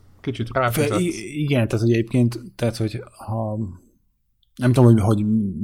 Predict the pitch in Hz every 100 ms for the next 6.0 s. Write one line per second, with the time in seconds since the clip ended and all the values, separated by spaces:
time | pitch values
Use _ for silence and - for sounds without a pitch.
0 | 113 113 117 117 92 98 98 98 101 101
1 | 107 110 113 120 120 113 107 104 101 95
2 | 98 95 98 110 120 127 131 113 101 101
3 | 107 110 104 104 95 87 95 98 113 92
4 | 87 95 - 120 107 - 92 120 98 92
5 | 92 - 95 90 87 87 95 110 123